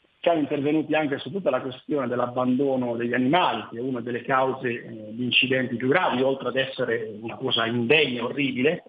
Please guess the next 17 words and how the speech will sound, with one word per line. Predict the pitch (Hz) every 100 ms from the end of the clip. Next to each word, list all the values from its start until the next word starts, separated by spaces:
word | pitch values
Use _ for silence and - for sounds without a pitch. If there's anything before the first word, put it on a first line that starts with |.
| _ _ -
Quindi | 135 127
oggi | 139 131 123
chiunque | - 147 139 131
abbandona | 127 123 131 139
i | 123
cani, | 143 143 127 107 - _
eh, | - - - - - - - -
se | 156 139 -
causa | 147 147 147 135 127
incidenti | 120 - 139 143 135 127 120 117 -
è | 117
previsto | 123 131 147 143
l'arresto | 131 131 143 - 127 -
fino | 135
a | 127
tre | 135
anni, | 135 131 117 110